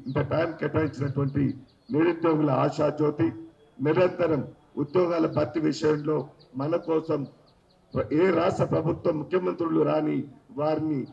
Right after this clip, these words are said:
ప్రశ్నించే తత్వంగా ఉన్నటువంటి నాయకుడు ఎవరైనా ఉన్నారంటే ఒక ఆర్ కృష్ణన్న గారు. ఆర్ కృష్ణన్న గారికి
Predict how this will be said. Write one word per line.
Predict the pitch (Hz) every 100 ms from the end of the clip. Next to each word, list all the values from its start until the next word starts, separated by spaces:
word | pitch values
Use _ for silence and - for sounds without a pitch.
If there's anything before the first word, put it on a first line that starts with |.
| - _ -
ప్రశ్నించే | 202 - 220 - 185
తత్వంగా | 165 - 175 170 156 147 127 -
ఉన్నటువంటి | 143 156 151 151 139 135
నాయకుడు | 139 160 175 160 147 139 - - -
ఎవరైనా | 147 151 151 143
ఉన్నారంటే | 143 147 139 143
ఒక | 135
ఆర్ | 127 135
కృష్ణన్న | - - 135 127
గారు. | 120 117 117 - - - - - -
ఆర్ | 156 170
కృష్ణన్న | - - 190 185
గారికి | 185 170 151 147 139